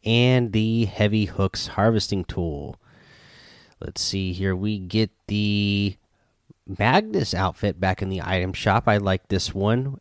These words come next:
And the four bearer harvesting tool, one I've loved for a long time. I use that one quite often. You get the chopper outfit, the double tap emote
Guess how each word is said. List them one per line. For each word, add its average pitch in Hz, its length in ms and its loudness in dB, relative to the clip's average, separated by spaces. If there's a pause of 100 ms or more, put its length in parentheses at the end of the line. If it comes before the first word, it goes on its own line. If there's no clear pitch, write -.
And 107 240 2
the 104 80 2
four 107 360 2
bearer 98 340 4
harvesting 101 460 2
tool, 98 320 0
one 98 140 4
I've 90 220 0
loved 92 300 -2
for 87 140 -2
a 85 40 0
long 87 300 -2
time. 87 400 -4 (600)
I 92 60 -4
use 92 200 -2
that 90 120 2
one 85 160 -6
quite 92 340 -2
often. 90 560 -2 (480)
You 98 140 -4
get 101 160 0
the 87 80 -2
chopper 113 600 4
outfit, 110 580 0 (680)
the 98 260 -4
double 110 340 2
tap 120 440 2 (100)
emote 120 640 -2